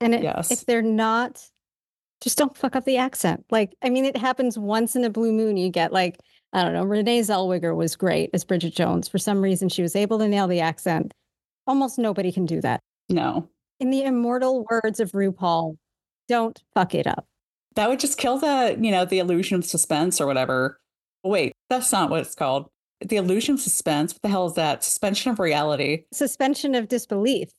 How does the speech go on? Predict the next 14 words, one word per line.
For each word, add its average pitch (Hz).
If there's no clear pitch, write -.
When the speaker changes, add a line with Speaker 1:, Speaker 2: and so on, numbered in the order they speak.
Speaker 2:
<laughs> 294
Oh 294
my 247
God. 226
Disbelief. -
Oh 202
my 151
God. 147
Okay. 147
Speaker 1:
Whatever. 202
Speaker 2:
I'm 160
losing 151
my 139
mind. 143